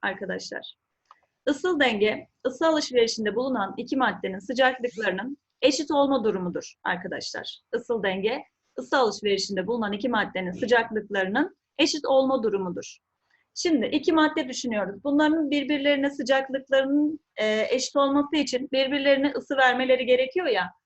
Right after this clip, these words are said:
Birinin sıcaklığı diğerinin sıcaklığından büyük olmak zorunda değil mi? Eğer sıcaklıkları eşit olsaydı bunlar zaten ısıl dengede olmuş olurdu. Birinin sıcaklığı büyük olmalı ki,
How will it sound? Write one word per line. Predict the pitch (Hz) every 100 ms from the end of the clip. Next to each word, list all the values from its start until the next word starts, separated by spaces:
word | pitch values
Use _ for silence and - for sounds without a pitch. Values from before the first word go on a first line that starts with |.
| _ -
Birinin | 285 330 392
sıcaklığı | 381 269 240 220 214 254 262
diğerinin | 302 330 330 311
sıcaklığından | - 226 240 226 247 311 359 330
büyük | 339 339
olmak | 320 240 202 202
zorunda | 208 196 190 196
değil | 320 359
mi? | 214 196
Eğer | 285 330 339
sıcaklıkları | 262 247 220 214 - 208
eşit | 202 294 294
olsaydı | - 202 214 185 175 269 - _ _
bunlar | 330 359 349
zaten | 302 359 381 339
ısıl | 294 277 247
dengede | 254 247 226
olmuş | 208 196 185 -
olurdu. | 185 185 175 -
Birinin | 285 330 359 330
sıcaklığı | 311 294 302 302 311 269
büyük | 302 294
olmalı | 311 294 330 427
ki, | 415 269